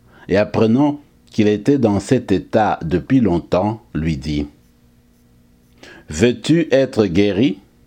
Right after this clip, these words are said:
Le malade lui répondit, « Seigneur, je n'ai personne pour me plonger dans la piscine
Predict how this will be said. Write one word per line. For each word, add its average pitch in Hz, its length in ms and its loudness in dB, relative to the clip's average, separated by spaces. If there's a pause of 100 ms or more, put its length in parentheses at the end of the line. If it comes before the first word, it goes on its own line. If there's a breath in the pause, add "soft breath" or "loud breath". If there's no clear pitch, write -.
(1200 soft breath)
Le 95 160 0
malade 110 380 0
lui 92 140 -2
répondit, « 92 720 0 (1160)
Seigneur, 107 640 -2 (1200)
je 90 160 0
n'ai 139 160 4
personne 135 840 2
pour 123 220 0
me 107 120 2
plonger 98 680 0
dans 101 180 0
la 82 140 0
piscine 110 840 0